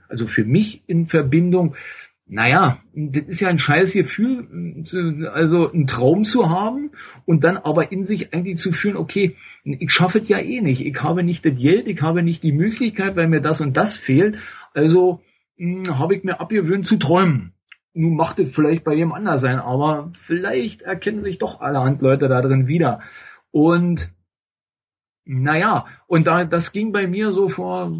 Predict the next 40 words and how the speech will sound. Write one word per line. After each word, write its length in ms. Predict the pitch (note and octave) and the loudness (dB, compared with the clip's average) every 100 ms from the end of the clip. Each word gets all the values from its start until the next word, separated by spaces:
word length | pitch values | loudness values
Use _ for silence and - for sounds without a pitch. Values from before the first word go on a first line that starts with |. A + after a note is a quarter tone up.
| - | -8
naja, 580 | - - A3+ A#3+ A3 - _ | -8 -6 -4 -4 -4 -6 _
hier 160 | G#3 G3+ | -4 -2
mit 180 | F3+ | -4
Cashflow 460 | - A3 - G#3 F#3 | -2 -2 0 4 4
spielen 420 | F3 - F#3+ F3+ | 2 -4 -4 0
los, 380 | E3+ G3 G#3+ F3 | 0 2 2 0
einfach 340 | D#3+ E3+ F3 | -2 -2 0
mal 240 | E3+ E3+ E3+ - - - | 2 0 -2 -10 -20 -10
übers 300 | - D#3+ C#3+ | 0 2 2
Leben, 300 | C#3 D#3+ F3 | 2 2 2
was 220 | D3+ D3 E3 | 0 0 0
hast 240 | D#3+ - | 0 0
du 80 | C#3+ | -2
vor, 400 | - - F#3 F#3 | 0 0 2 2
nachzudenken. 1200 | C#3 C#3 - - - F#3+ - E3+ G3 G#3+ G#3+ G3+ | 2 2 0 -8 -8 -6 -2 -2 -2 -4 -2 -2
Und 340 | E3 E3+ F3 - - - | 0 2 0 -2 -14 -4
ja, 80 | E3 | 0
und 180 | E3+ D3 | 2 2
jetzt 180 | E3 - | 0 0
kann 160 | F#3 | 0
ich 120 | G3 | 0
dir 80 | G#3 | 2
das 160 | G3+ - | 0 0
ziemlich 280 | G3+ G3+ F3 | -4 -2 0
sagen, 280 | G#3 F#3+ | 0 0
das 100 | D3+ | 0
kam 300 | C3+ F3 F3 - | 0 -2 -2 -6
eigentlich 340 | D#3+ F3+ D#3+ | -4 -2 -2
auch 160 | E3+ E3 | -4 -6
erst 280 | D#3+ E3 | -4 -4
so 160 | E3+ E3+ | 0 0
in 80 | D#3+ | 0
den 160 | D#3 | -2
letzten 420 | D3+ E3 - D#3+ C3+ | -2 -6 -4 -4 -4
Wochen, 280 | F#3 F#3+ | -6 -4
Monaten, 540 | D#3 D#3 F3+ F3 F3 D3+ | -2 -2 0 0 2 2
hat 140 | D3+ | 2
es 140 | E3+ D#3+ | 0 0
sich 180 | D#3+ | -2
so, 240 | - D#3+ | 2 0